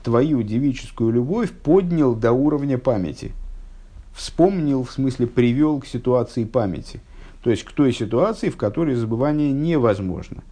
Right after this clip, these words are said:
И вот Захар Цилихо, э, «вспомнил я тебе», в смысле,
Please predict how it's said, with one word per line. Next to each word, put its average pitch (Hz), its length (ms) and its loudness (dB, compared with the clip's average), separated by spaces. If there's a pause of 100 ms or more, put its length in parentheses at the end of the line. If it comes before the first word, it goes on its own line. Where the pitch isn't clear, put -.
(300)
И - 120 -4
вот 220 340 0 (160)
Захар 117 460 0
Цилихо, 127 720 -2 (320)
э, 104 240 -2
«вспомнил 143 480 2
я 127 220 2
тебе», 175 380 0
в 208 40 -4
смысле, 139 600 -2